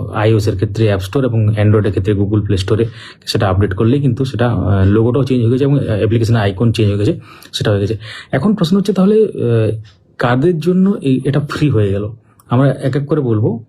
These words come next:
যাদের ডিজনি প্লাস Hotstar-এর সাবস্ক্রিপশন ছিল আগে তাদের ক্ষেত্রেও কিন্তু মাইগ্রেট হয়ে যাচ্ছে একদম, আহ, Jio Hotstar, আহ, তারা কিন্তু ফ্রিতে দেখতে পাবেন। পুরনো যে বৈধতা ছিল সেই বৈধতা কিন্তু থাকবে এবং তার সাথে যাদের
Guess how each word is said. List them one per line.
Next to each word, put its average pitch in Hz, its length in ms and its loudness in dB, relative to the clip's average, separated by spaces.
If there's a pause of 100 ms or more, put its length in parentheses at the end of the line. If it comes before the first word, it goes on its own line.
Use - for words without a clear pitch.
(300)
যাদের 123 440 2 (160)
ডিজনি 131 320 2
প্লাস 175 340 -2
Hotstar-এর 151 380 0
সাবস্ক্রিপশন 123 640 -4
ছিল 101 260 0
আগে 101 200 0 (540)
তাদের 117 240 0
ক্ষেত্রেও 139 320 -2
কিন্তু 143 180 2
মাইগ্রেট 117 360 2
হয়ে 120 100 2
যাচ্ছে 117 280 -2
একদম, 117 360 0
আহ, 120 60 2
Jio 107 300 2
Hotstar, 113 560 -2
আহ, 110 500 0
তারা 107 160 0
কিন্তু 110 240 -2
ফ্রিতে 110 300 -2
দেখতে 104 220 -2
পাবেন। 127 260 0 (380)
পুরনো 139 560 2
যে 123 200 0
বৈধতা 117 340 0
ছিল 127 180 0
সেই 131 120 0
বৈধতা 113 380 0
কিন্তু 117 160 2
থাকবে 101 380 -2 (400)
এবং 139 220 2
তার 131 100 0
সাথে 160 440 -2
যাদের 123 320 0